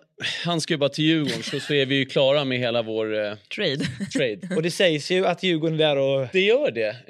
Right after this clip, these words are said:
Speaker 1: Eh, och det är inte så konstigt, för Kimby, alltså Marmelins, eh, agent är ju Kimby, alltså bror till Robert Kimby.
Speaker 2: Är ju Kimby, <laughs> sa du
Speaker 1: Ja,
Speaker 2: först.
Speaker 1: nej, men det är ju, han heter
Speaker 2: Ja.
Speaker 1: Kimby efternamn också.
Speaker 2: Ja.
Speaker 1: Det är brorsan till tränaren i Djurgården.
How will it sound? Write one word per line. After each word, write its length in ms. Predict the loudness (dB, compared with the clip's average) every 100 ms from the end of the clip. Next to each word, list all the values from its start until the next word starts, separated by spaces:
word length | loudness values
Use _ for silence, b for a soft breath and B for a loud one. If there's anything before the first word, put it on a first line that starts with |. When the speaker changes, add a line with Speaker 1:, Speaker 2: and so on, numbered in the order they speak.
| 0
Speaker 1:
Eh, 160 | 0
och 100 | -2
det 60 | -4
är 20 |
inte 140 | -6 -8
så 100 | -12
konstigt, 560 | -6 -4 -4 -4 -6
för 60 | -6
Kimby, 680 | -10 -8 -6 -6 -2 -2 -2
alltså 220 | -4 -4 -2
Marmelins, 880 | 2 2 2 -2 -2 -2 -4 -8 -10
eh, 520 | -4 -2 0 -2 -2
agent 640 | -2 0 -2 -6 -14 -20 -16 -4
är 120 | -2
ju 140 | -2 -4
Kimby, 500 | -4 -4 -4 -6 -6
alltså 180 | -6 -8
bror 520 | -6 -4 -4 -8 -12
till 280 | -10 -10 -8
Robert 340 | -8 -10 -12
Kimby. 260 | -12 -12 -16 _ -4
Speaker 2:
Är 120 | 0
ju 140 | 0
Kimby, 400 | 0 -4 -2 0
<laughs> 160 | 0 0
sa 160 | -2
du 60 | 2
Speaker 1:
Ja, 160 | 2 2
Speaker 2:
först. 220 | 0 0
Speaker 1:
nej, 140 | 0 2
men 120 | 4
det 60 |
är 260 | 4 2 0
ju, 60 | 0
han 100 | 2
heter 160 | 0
Speaker 2:
Ja. 60 | -2
Speaker 1:
Kimby 280 | 0 2 2
efternamn 360 | 0 -2 -2
också. 160 | -4 -4
Speaker 2:
Ja. 140 | -4 -2
Speaker 1:
Det 60 |
är 40 | -2
brorsan 520 | -2 -4 -4 -4 -4
till 100 | -6
tränaren 440 | -4 -2 -2 -4
i 40 | -4
Djurgården. 340 | -6 -8 -14